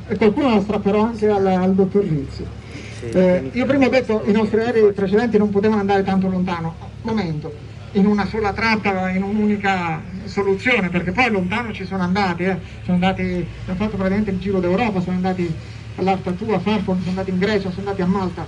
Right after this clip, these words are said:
Speaker 1: di giri ne hanno fatti sti ragazzi. Eh, parlavamo di quest'aereo, Marco, chi più di te può spiegarci quanto è stato difficile aprire una cassa, trovare tante vite, tanti bulloni, tante lamiere e trasformarlo in quell'aereo là?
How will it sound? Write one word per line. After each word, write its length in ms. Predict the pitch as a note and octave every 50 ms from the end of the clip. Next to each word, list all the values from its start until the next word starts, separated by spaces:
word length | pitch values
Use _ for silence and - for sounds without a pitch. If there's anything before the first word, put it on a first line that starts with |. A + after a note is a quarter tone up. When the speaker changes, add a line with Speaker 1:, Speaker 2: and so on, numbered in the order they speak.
| - - - -
Speaker 1:
di 140 | - F3 F#3
giri 280 | F3+ G3+ A3+ G#3+ G3+ G3
ne 80 | F#3+
hanno 160 | F#3 F3+ F3 D#3+
fatti 300 | - F#3+ F3+ F3+ - D#3+
sti 140 | - -
ragazzi. 460 | E3 D#3+ D3+ D3+ D3 C#3+ - - D#3 D3+ - - - - - - - - - -
Eh, 380 | - G#3+ G3 G3 G3 G3 G3 G3 F#3+ - - - - - - - - - - - - - -
parlavamo 420 | A#3 A3+ A3+ B3 B3+ D4 C#4+ C4+
di 100 | A#3+ A3+
quest'aereo, 560 | G3 A3 G#3+ F#3 - G#3+ G3 F3 D#3+ D#3 E3+
Marco, 360 | F3+ G#3+ A3 F3+ - F#3 F3 - - - - - - - - -
chi 200 | - C4+ D4 D4
più 160 | - C4+ C4+
di 120 | B3+ A#3+
te 140 | F#3+ B3+ C4+
può 120 | G#3+ G#3+
spiegarci 500 | F#3+ F3+ F3+ G3+ G3 A3 A#3 G#3 F#3 G3+
quanto 220 | F#3+ B3+ C4+ C4 B3+
è 20 |
stato 240 | A3 B3 B3 A#3+ A3
difficile 680 | G3+ G#3 F#3 F3+ - G3 E3+ D#3 - E3 D3+ D#3 D3+ D3+ -
aprire 300 | - F#3+ F#3 C4+ C#4+ B3+
una 180 | B3 A3+ G#3
cassa, 320 | F#3 F#3 C#3+ C3+ - - E3+
trovare 400 | F3 G#3 A3+ G3+ F3+ D#3+ E3 -
tante 260 | B3+ C4 B3+ - A#3
vite, 280 | G#3 F3+ D#3+ D#3+ F3+ F#3
tanti 240 | C4 C4 A#3 G#3+
bulloni, 580 | A3 G3 F#3+ F#3+ F#3 F3+ E3+ E3 D3+ D#3 D#3 D3+ - - - - - - - - - -
tante 240 | - C4 C4 A3+ B3
lamiere 500 | B3 C#4+ D4 D4 C4+ B3 G#3 F#3+ G3+ - -
e 140 | A#3 A3
trasformarlo 600 | - B3 A#3 F#3 - - A3+ G#3+ A3 A3+ A3+ A3+ A3+
in 120 | A3 G3+
quell'aereo 420 | F#3+ G3 F3+ F3 E3+ E3 D#3 D3+ D3
là? 120 | D3 C#3+